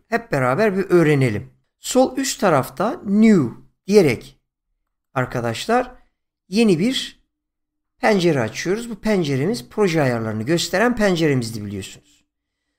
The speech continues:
Start Editing diyorum öncelikle arkadaşlar. Yani düzenlemeyi başlat diyorum.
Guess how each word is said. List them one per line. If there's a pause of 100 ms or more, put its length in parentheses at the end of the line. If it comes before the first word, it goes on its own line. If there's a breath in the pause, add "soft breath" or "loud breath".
Start (140)
Editing
diyorum
öncelikle
arkadaşlar. (200)
Yani
düzenlemeyi
başlat
diyorum.